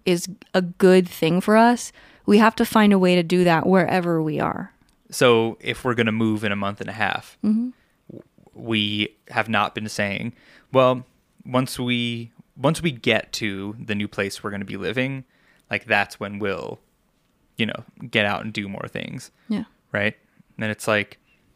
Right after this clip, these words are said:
Speaker 2: like you said, no.
Speaker 1: Start
Speaker 2: It, it starts
Speaker 1: adjusting.
Speaker 2: now.
Speaker 1: Yeah. Instead of saying, "You know what? I just like being at home all the time."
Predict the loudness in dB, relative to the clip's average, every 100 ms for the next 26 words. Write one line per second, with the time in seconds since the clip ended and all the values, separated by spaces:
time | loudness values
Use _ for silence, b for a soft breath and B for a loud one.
0 | _ _ _ _ _ _ _ _ _ -12
1 | -8 -4 -2 -4 -6 _ -4 -4 -6 _
2 | -8 2 4 4 6 4 6 6 8 8
3 | 8 8 6 2 _ -8 -2 2 2 0
4 | -4 b b b b b 2 4 6 4
5 | 6 6 8 8 6 4 4 8 8 8
6 | 6 6 4 2 4 4 0 -10 2 4
7 | 6 4 0 0 2 4 4 2 -2 -4
8 | 2 4 4 2 -2 -2 0 0